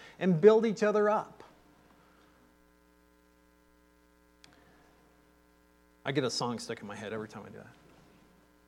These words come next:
But we're here to love one another, and that is the commitment of church membership.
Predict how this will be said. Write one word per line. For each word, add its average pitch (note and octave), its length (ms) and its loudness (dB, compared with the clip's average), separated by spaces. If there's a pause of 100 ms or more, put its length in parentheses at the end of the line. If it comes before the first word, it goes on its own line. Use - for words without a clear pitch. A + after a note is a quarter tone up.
(2000)
But D#3+ 160 2
we're E3+ 120 2
here D3+ 520 0 (220)
to D3+ 120 -4
love D3 320 6
one C3+ 140 -2
another, A#2+ 320 -6
and A#2 160 -2
that F#3 260 4
is D#3 120 -2
the D3+ 100 -4
commitment C#3+ 640 -2
of - 60 -20
church - 320 -6
membership. A#2 460 -12